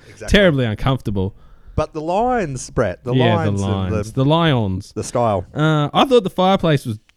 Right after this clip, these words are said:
Speaker 2: great. That fake fireplace was
Speaker 1: Yep.
Speaker 2: awesome.
Speaker 1: You like the wrap?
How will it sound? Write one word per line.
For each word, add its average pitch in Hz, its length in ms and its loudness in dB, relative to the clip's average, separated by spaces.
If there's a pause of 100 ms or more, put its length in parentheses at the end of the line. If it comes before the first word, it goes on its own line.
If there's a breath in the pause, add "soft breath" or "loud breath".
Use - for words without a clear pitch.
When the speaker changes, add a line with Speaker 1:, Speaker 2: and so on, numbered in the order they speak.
(140)
Speaker 2:
great. 143 440 2 (160)
That 135 240 -2
fake 139 200 0
fireplace 160 760 -2 (260)
was 131 140 2
Speaker 1:
Yep. 127 80 2
Speaker 2:
awesome. 110 340 -4
Speaker 1:
You 107 80 -4
like 107 200 -2
the 117 120 -6
wrap? 123 260 -4